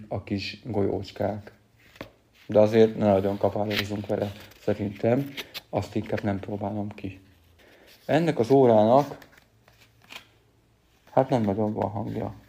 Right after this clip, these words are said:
De ez is elemes. Ez az óra is. És, ö, elég jó, ö, masszív kivitel, tehát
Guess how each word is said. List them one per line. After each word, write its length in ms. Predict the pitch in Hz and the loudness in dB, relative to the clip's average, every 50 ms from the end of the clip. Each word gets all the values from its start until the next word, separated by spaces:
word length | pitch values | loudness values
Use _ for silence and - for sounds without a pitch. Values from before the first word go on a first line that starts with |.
| _ _ _ _ _ _ _ _ _ _ _ _ _ _ _ _ - _ _ _ - _ _ _ _ - | _ _ _ _ _ _ _ _ _ _ _ _ _ _ _ _ -20 _ _ _ -20 _ _ _ _ -4
De 120 | 120 120 | 0 0
ez 140 | 123 113 113 | 0 0 0
is 140 | 113 101 - | -2 -2 0
elemes. 680 | - - 104 95 92 - 71 - 101 - - - - - - _ _ - - - - - - - - _ - - - _ - - - - - - _ _ _ | 2 2 4 4 2 0 -4 -8 -6 -8 -8 -8 -10 -14 -20 _ _ -20 -20 -20 -20 -20 -20 -20 -20 _ -20 -20 -20 _ -20 -20 -20 -20 -20 -20 _ _ _
Ez 180 | - 120 101 107 | -4 -4 -4 -4
az 160 | 101 95 - | -4 -6 -4
óra 320 | 104 107 - - - - - | -6 -6 -4 -6 -6 -8 -8
is. 220 | - - - - - _ - - - - - - - - - - - _ - - - - | -10 -12 -14 -16 -20 _ -20 -20 -20 -20 -20 -20 -18 -18 -18 -18 -20 _ -20 -20 -12 -4
És, 300 | 123 113 104 - - - | -4 -2 -2 -2 -4 0
ö, 320 | 117 113 110 110 110 110 - - | 2 4 4 4 4 2 0 0
elég 400 | - 110 101 98 98 98 98 107 | 0 2 4 4 2 0 0 -2
jó, 300 | 104 98 98 95 - - - _ _ _ _ _ _ - - | 0 0 0 -2 -4 -10 -16 _ _ _ _ _ _ -12 -10
ö, 360 | 104 101 101 101 101 101 101 - - | -8 -6 -6 -6 -6 -6 -6 -8 -8
masszív 640 | - 104 101 101 - - - 107 107 107 101 101 - - - - - - - - _ _ _ _ _ _ | -4 -2 -2 -2 -2 -4 -2 2 2 2 2 -2 -6 -16 -20 -20 -20 -20 -20 -20 _ _ _ _ _ _
kivitel, 760 | - - 107 101 110 104 104 - 117 117 127 139 147 151 147 - - - | -6 -4 -2 -2 -2 -2 0 0 2 4 4 4 2 0 -2 -10 -16 -18
tehát 500 | - 104 95 95 104 104 104 101 - | -14 -12 -10 -6 -4 -2 -2 -4 -4